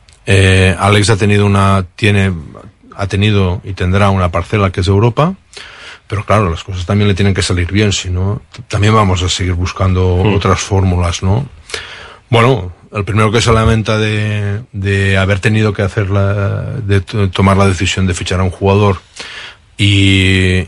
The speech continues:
Speaker 1: y que afectase en el rol a Alex es a mí.
Speaker 2: Hmm.
Speaker 1: Después de él, que evidentemente es el que más le ha afectado. Pero así, así es la vida, así es la exigencia profesional,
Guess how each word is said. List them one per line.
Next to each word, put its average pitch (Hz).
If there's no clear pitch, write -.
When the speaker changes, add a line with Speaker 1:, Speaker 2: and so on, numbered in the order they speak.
Speaker 1:
y 98
que 98
afectase 92
en 98
el 98
rol 95
a 92
Alex 107
es 92
a 82
mí. 98
Speaker 2:
Hmm. 90
Speaker 1:
Después -
de 82
él, 85
que -
evidentemente 76
es 85
el 82
que -
más 78
le 90
ha -
afectado. 90
Pero 117
así, 107
así 104
es 98
la 107
vida, 127
así 104
es 90
la 104
exigencia 95
profesional, 104